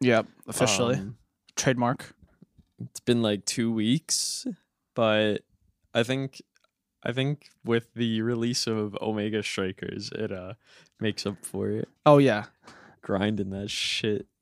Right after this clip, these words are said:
Speaker 1: Yeah, I didn't expect that, uh, that game to be fun. So if, uh, if many of you guys don't know, that game is, um, it was made by old Riot devs.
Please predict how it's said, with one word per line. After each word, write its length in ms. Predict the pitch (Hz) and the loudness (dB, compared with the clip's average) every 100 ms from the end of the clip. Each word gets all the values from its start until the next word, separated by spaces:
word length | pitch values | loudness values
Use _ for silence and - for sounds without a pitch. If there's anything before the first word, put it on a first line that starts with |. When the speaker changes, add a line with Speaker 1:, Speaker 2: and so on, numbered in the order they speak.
| - - | -8 4
Speaker 1:
Yeah, 100 | 139 | 6
I 40 | |
didn't 180 | 151 160 | 6 4
expect 380 | 135 - 127 - | 0 -2 -4 0
that, 160 | 123 | 0
uh, 420 | 117 117 113 110 101 | 2 2 0 -2 0
that 140 | 123 | 2
game 180 | 120 120 | 4 2
to 60 | 107 | 2
be 100 | 113 | 0
fun. 380 | - 117 113 | 4 4 2
So 480 | - - 123 120 117 | 0 2 2 2 0
if, 180 | 117 - | 0 2
uh, 240 | 117 110 110 | 2 2 -2
if 140 | - | 2
many 140 | 151 151 | 4 6
of 80 | |
you 80 | 139 | 6
guys 160 | 131 127 | 6 6
don't 180 | 123 120 | 4 6
know, 300 | 117 147 - _ _ | 4 4 0 _ _
that 160 | 139 131 | 4 6
game 320 | 135 139 135 | 6 6 6
is, 420 | 127 123 123 117 | 6 6 6 2
um, 560 | 117 117 113 113 107 101 | 2 4 4 4 0 2
it 80 | 135 | 6
was 120 | 143 | 6
made 180 | 151 175 | 8 8
by 180 | 156 143 - | 8 6 4
old 320 | 135 139 127 | 4 6 6
Riot 320 | 120 117 127 | 6 6 4
devs. 520 | 147 151 165 170 - | 6 8 6 2 -8